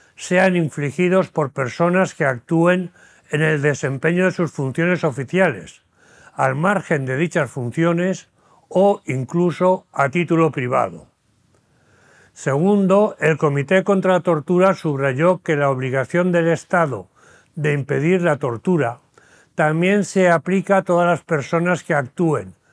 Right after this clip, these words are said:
de jure o de facto, en nombre del Estado parte, en colaboración con éste o a instancia de éste. Tercero, el Tribunal Europeo de Derechos Humanos indicó que,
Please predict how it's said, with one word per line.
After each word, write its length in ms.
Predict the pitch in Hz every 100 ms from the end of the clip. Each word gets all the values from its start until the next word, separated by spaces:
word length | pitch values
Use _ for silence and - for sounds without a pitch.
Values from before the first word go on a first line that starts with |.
| _ _ _ -
de 240 | 139 143
jure 420 | 139 208 208 147 127
o 120 | 123
de 120 | 127
facto, 640 | - 175 165 - 202 196 170 _ - _ -
en 180 | 143
nombre 340 | 147 180 190 196
del 180 | 180 147
Estado 440 | - 185 170 156
parte, 520 | 190 180 147 - 85 - _ _ _
en 160 | 143 139
colaboración 760 | 131 139 139 143 143 180 190 165
con 200 | 170 170
éste 520 | 185 - 202 196 190 _ -
o 400 | 175 196 202 _ _ _ _ - - _ _ -
a 140 | - 143
instancia 640 | 156 - 180 170 190 175
de 160 | 147 151
éste. 400 | - _ 92 - _ _ _ _ _ _ _ _
Tercero, 640 | - 135 117 170 151 101 92 _ _ _ _
el 200 | - 127
Tribunal 420 | 123 131 139 175 196
Europeo 500 | 190 185 175 180 170
de 140 | 156
Derechos 440 | 139 147 139 131
Humanos 640 | 117 127 156 131 131 147 - _ _ _ -
indicó 720 | 160 151 139 131 - 185 180
que, 440 | 165 151 131 117